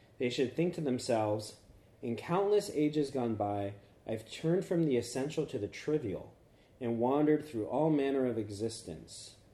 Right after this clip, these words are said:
often angry and without cause, often angry without cause and guilty of numberless transgressions. Now, though I'm doing no wrong, I'm experiencing the results of my past.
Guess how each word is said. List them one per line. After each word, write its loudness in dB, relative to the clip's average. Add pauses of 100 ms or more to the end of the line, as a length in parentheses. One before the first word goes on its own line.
(360)
often 2
angry 4
and -2
without 0
cause, -2 (580)
often 4
angry 6
without 2
cause 0 (260)
and 0
guilty 4
of 4
numberless 2
transgressions. -6 (280)
Now, 2
though 2
I'm 2
doing 2
no 2
wrong, -2 (440)
I'm -4
experiencing -2
the -2
results -6
of -12
my -12
past. -20